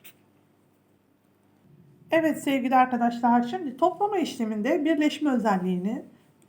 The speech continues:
anladık. Peki çıkarma işleminde birleşme özelliği var mıdır sevgili arkadaşım? Çıkarma işleminde birleşme özelliği yoktur. Devam ediyoruz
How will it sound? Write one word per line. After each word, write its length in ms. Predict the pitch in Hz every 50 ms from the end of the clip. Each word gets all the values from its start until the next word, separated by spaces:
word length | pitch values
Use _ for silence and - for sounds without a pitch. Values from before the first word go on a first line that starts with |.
| _ _ _ _ _ _ _ _ _ _ _ _ _ _ _ _ _ _ -
anladık. 520 | 359 359 320 262 233 190 180 170 196 196 - -
Peki 400 | - 247 214 - - 190 202 196
çıkarma 440 | 196 - 320 - 359 381 403 403 453
işleminde 440 | 427 - - 233 220 220 214 214 214
birleşme 440 | 262 294 294 269 247 262 - 240 233
özelliği 500 | 220 196 208 196 196 190 190 190 185 180
var 180 | 196 185 175
mıdır 260 | 160 160 160 160 165 165
sevgili 460 | - - - 180 180 - - - 180
arkadaşım? 680 | 165 156 - 185 175 185 175 - - 226 262 302 - - - - - _ _ _ _
Çıkarma 480 | - - - - 247 180 175 175 165
işleminde 420 | 160 - - 170 160 160 160 156 170
birleşme 440 | 233 254 233 208 190 - 190 208
özelliği 640 | 208 202 196 202 190 185 180 185 190 196 202 226 240 - - - _ -
yoktur. 380 | 226 226 - - - - - - - - - _ _ - - - - - - - - - - - - - - - - - 233
Devam 380 | 285 320 349 392 440 453 453
ediyoruz 640 | 427 403 359 359 392 392 381 381 392 392 392 -